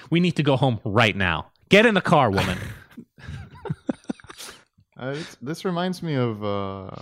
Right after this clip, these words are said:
Speaker 2: when we were doing the Captain's Draft lan. You guys were
Speaker 1: Oh
Speaker 2: insane
Speaker 1: my
Speaker 2: about Häagen-Dazs.
Speaker 1: Dude,
Speaker 2: You were
Speaker 1: that's the
Speaker 2: like,
Speaker 1: best ice cream I've ever had,
Speaker 2: "Oh
Speaker 1: though.
Speaker 2: my God, we can get Häagen-Dazs."
Speaker 1: Did you
Speaker 2: Like,
Speaker 1: have it?
Speaker 2: "Okay, it's ice cream."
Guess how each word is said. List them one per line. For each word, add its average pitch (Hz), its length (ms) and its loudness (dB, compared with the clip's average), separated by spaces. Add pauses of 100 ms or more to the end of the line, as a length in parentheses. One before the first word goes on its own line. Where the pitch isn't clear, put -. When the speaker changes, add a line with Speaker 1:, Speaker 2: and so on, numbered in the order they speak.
(120)
Speaker 2:
when 113 140 -6
we 120 80 -4
were 113 160 -2
doing 113 500 -6
the 104 80 -8
Captain's 110 400 -8
Draft 110 280 -4
lan. 113 440 -6 (520)
You 147 140 2
guys 131 300 2
were 98 100 2
Speaker 1:
Oh 87 60 -2
Speaker 2:
insane 107 500 0
Speaker 1:
my 104 60 0
Speaker 2:
about 90 220 -2
Häagen-Dazs. 87 760 -8
Speaker 1:
Dude, 123 380 2
Speaker 2:
You 82 60 -2
were - 40 -4
Speaker 1:
that's 110 160 0
the 151 60 0
Speaker 2:
like, 123 60 -2
Speaker 1:
best - 200 0
ice 113 160 -2
cream 107 140 -4
I've 87 60 -4
ever 87 100 -4
had, 107 220 0
Speaker 2:
"Oh 135 160 6
Speaker 1:
though. 139 40 6
Speaker 2:
my 131 200 4
God, 110 260 2
we 117 100 4
can 110 160 -2
get 110 180 0
Häagen-Dazs." 98 680 -4 (240)
Speaker 1:
Did 104 140 -4
you - 80 4
Speaker 2:
Like, 123 80 4
Speaker 1:
have 143 160 4
it? - 20 -2
Speaker 2:
"Okay, 110 220 -4
it's - 120 -12
ice 107 240 -4
cream." 175 360 -4